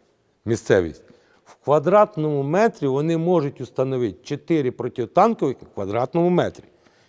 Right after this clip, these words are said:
чотири протитанки, двадцять вісім протипіхотних мін в одному квадратному метрі.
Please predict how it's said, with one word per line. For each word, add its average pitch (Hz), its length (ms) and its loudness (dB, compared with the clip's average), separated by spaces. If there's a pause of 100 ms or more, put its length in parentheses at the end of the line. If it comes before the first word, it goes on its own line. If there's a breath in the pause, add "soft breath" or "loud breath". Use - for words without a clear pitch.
чотири 151 400 0
протитанки, 135 880 0
двадцять 139 580 0
вісім 143 320 -4
протипіхотних 117 1000 -2 (2000)
мін 76 240 -4 (1300)
в 95 80 -8
одному 107 520 0 (180)
квадратному 82 640 -14 (340)
метрі. - 340 -20